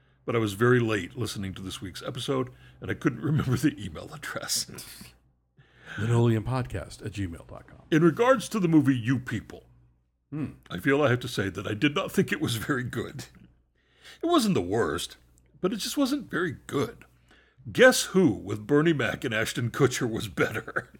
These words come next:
Speaker 1: <laughs>
Speaker 2: Ouch.
Speaker 1: And Guess Who's Coming to Dinner with the always impressive Katharine Hepburn and Spencer Tracy was better than both of them. These are simply my thoughts as a black man who is in a long-term relationship with a white woman.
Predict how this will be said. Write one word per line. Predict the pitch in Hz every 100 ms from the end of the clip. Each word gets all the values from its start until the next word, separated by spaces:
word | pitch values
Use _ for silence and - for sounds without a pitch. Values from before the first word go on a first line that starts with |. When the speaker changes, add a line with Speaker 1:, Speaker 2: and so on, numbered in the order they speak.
| -
Speaker 1:
<laughs> | _ _ -
Speaker 2:
Ouch. | - - - - - - -
Speaker 1:
And | 123
Guess | 165 -
Who's | 135
Coming | - 117 110
to |
Dinner | 120 202 185 165 156 -
with | -
the | -
always | 90 90
impressive | 101 113 101 104
Katharine | 117 107 101
Hepburn | 107 98 107
and |
Spencer | 110 123 120 123
Tracy | 165 165 170
was | 143 120
better | 107 110
than | 104 104
both | 80 69
of | - -
them. | - _ _ _ _ _ _ _ _ _ _ -
These | 120 131
are | 147
simply | - 156 139
my | 139 165 214 185
thoughts | - 220 120 - - - - _ _ -
as | 120 127
a | 113
black | 95 120 175 180
man | 127 131 196 127 107
who | 101 131
is | 127 107
in | 156
a | 143 135
long-term | 101 104 123 123 139 139
relationship | 147 180 180 127 123 113
with | 117
a | 120
white | 107 87 80 -
woman. | 117 147 113